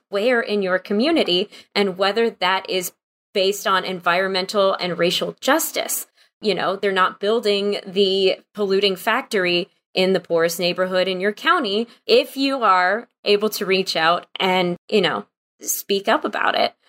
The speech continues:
Of course, this all requires a lot of time and attention.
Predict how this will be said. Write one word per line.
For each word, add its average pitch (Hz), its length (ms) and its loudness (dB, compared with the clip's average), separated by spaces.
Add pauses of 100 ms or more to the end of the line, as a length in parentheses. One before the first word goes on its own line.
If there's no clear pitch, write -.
(160)
Of 226 200 0
course, 202 340 0
this 214 220 -2
all 185 180 0
requires 180 420 0
a 208 60 -4
lot 180 180 2
of 190 100 -4
time 170 500 0
and 175 120 0
attention. 165 640 0